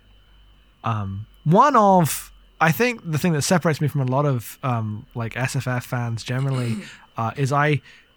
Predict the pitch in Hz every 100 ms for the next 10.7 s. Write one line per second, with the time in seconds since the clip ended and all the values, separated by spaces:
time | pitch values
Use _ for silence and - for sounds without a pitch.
0 | - - 208 208 202 151 170 135 139 135
1 | 135 117 139 120 120 113 113 110 104 92
2 | 98 104 113 127 107 - 92 - 196 226
3 | 214 196 170 170 156 165 160 147 160 135
4 | 185 160 - - - 147 151 135 127 -
5 | 156 156 160 151 - - - - - 190
6 | 214 202 170 160 156 147 - _ 175 196
7 | 220 226 220 196 190 175 170 180 - 185
8 | 185 151 151 151 165 143 135 127 120 113
9 | 101 95 139 - 135 123 123 139 156 151
10 | 147 143 - 139 135 123 117